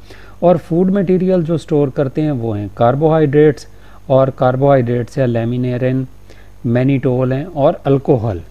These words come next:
ये स्टोर करते हैं अपने अंदर। और हर एक में well defined nucleus present होता है। Nucleus gametophyte जो species हैं उनमें होता है haploid, और जो sporophyte species हैं उनमें होता है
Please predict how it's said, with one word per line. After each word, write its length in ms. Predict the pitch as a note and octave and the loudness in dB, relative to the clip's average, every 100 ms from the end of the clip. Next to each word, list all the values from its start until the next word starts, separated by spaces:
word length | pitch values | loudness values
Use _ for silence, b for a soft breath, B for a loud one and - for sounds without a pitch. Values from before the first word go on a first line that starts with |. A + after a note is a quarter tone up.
| - D#3+ | -4 0
ये 160 | G3 | 2
स्टोर 340 | F3+ F3+ D#3 A#2+ | 2 2 2 2
करते 320 | C3+ G#2+ C#3 | -4 -6 -4
हैं 80 | C3+ | -4
अपने 220 | B2+ A2+ | -4 -6
अंदर। 300 | G2+ G2+ - | -6 -6 -4
और 220 | D#3+ D3+ | 0 0
हर 240 | A#2 F3 | 2 0
एक 160 | G3+ - | 0 -2
में 140 | C#3 | -6
well 320 | C#3 A#2 D#3+ F3+ | -2 2 2 2
defined 400 | E3 D3+ C#3 B2 | 0 0 0 0
nucleus 540 | C3 B2 D3+ C3+ A#2 | -2 0 0 0 -2
present 500 | - A#2 G2 G#2 G2+ | -6 -8 -4 -6 -6
होता 240 | G2 - | -8 -8
है। 80 | G2 | -8
Nucleus 680 | G#2+ D#3 G#3 A#3 G#3+ F#3 - | -2 -2 0 -2 0 -2 -4
gametophyte 920 | A#2 D#3 D#3 E3+ A#3+ A#3 F3+ D#3 C#3 - | 0 2 2 0 0 0 0 0 -2 -6
जो 120 | D3+ | -6
species 540 | - - C3 D#3+ C#3+ | -6 -8 -4 -2 -2
हैं 140 | D3 D#3+ | -2 -2
उनमें 400 | D3 C3+ C#3 D3 | -4 -2 0 0
होता 300 | C3 B2+ C3+ | -2 -2 -4
है 280 | G#2 A2+ | -2 -2
haploid, 500 | A#2 E3 D#3 E3 D#3 C#3+ D#3 | -2 0 2 2 0 -2 0
और 240 | C#3 C3+ | 2 2
जो 420 | B2 C3 C3+ C3+ | 0 0 0 -2
sporophyte 720 | - - C#3+ D#3+ G3 E3+ D#3 | -6 -4 0 2 2 2 0
species 520 | - - A#2+ C3+ A#2+ B2+ | -4 -8 -6 -4 -4 -4
हैं 80 | |
उनमें 360 | C#3 B2+ B2 A#2+ | -4 -2 -2 -2
होता 300 | A2 G2+ A#2 | -4 -6 -4
है 140 | F#3+ | -4